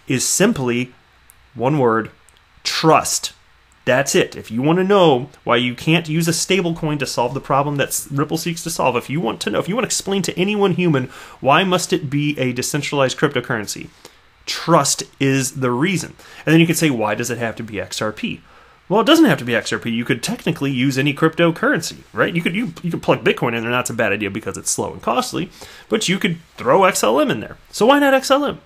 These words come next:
Well, you have to understand that when it comes to development of, of, um, new marketplaces, right? When it comes to development of just a new way of moving money around the world, specifically if you're talking about utilizing a cryptocurrency as a bridge currency,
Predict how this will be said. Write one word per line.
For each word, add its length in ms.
Well, 140
you 120
have 200
to 100
understand 520
that 80
when 100
it 80
comes 240
to 100
development 540
of, 340
of, 240
um, 280
new 280
marketplaces, 880
right? 120
When 120
it 80
comes 160
to 80
development 680
of 200
just 260
a 80
new 300
way 240
of 100
moving 320
money 260
around 200
the 80
world, 200
specifically 560
if 60
you're 80
talking 180
about 140
utilizing 380
a 20
cryptocurrency 760
as 100
a 60
bridge 400
currency, 500